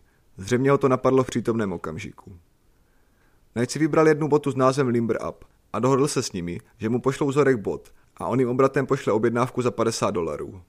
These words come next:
Ano, padesát dolarů. Rovnou ze zasedací místnosti spěchal na poštu. Z kama poslal dopis svému otci, ve kterém stálo: „Drahý tati, pošli prosím padesát dolarů na účet společnosti Onizuka.“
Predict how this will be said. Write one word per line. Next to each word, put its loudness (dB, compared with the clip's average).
Ano, -6
padesát 0
dolarů. -4
Rovnou -2
ze 0
zasedací 2
místnosti -2
spěchal 0
na 0
poštu. -14
Z -20
kama 2
poslal 0
dopis -2
svému 0
otci, -8
ve -2
kterém 2
stálo: -4
„Drahý 0
tati, -4
pošli -2
prosím -2
padesát 2
dolarů 4
na -2
účet -6
společnosti -4
Onizuka.“ -10